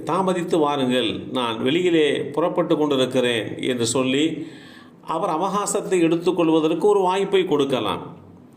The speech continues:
அவர்கள் அவசரமாக எங்காவது பயணத்திற்காக வேண்டி புறப்படுகின்ற நேரத்திலே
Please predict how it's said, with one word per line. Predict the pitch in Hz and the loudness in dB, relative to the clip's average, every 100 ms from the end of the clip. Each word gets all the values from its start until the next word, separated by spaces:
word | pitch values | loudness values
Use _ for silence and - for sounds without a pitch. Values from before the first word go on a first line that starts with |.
| - - - - - - - - - - | -20 -20 -20 -20 -20 -20 -20 -20 -20 -8
அவர்கள் | 156 170 147 131 - - - - - | -2 0 2 0 -2 -6 -16 -20 -10
அவசரமாக | 147 170 190 165 151 151 156 | -4 -2 -2 -2 -2 -2 0
எங்காவது | 151 143 147 156 160 156 139 123 - - - | 2 2 0 0 2 4 4 2 -2 -8 -6
பயணத்திற்காக | 151 165 170 165 156 156 151 147 | -2 2 2 2 0 0 -2 0
வேண்டி | 151 147 143 135 123 123 127 | 2 2 4 2 2 -2 -4
புறப்படுகின்ற | 160 170 175 160 147 143 | -2 -2 0 0 0 0
நேரத்திலே | 135 143 143 139 131 | 0 0 0 0 0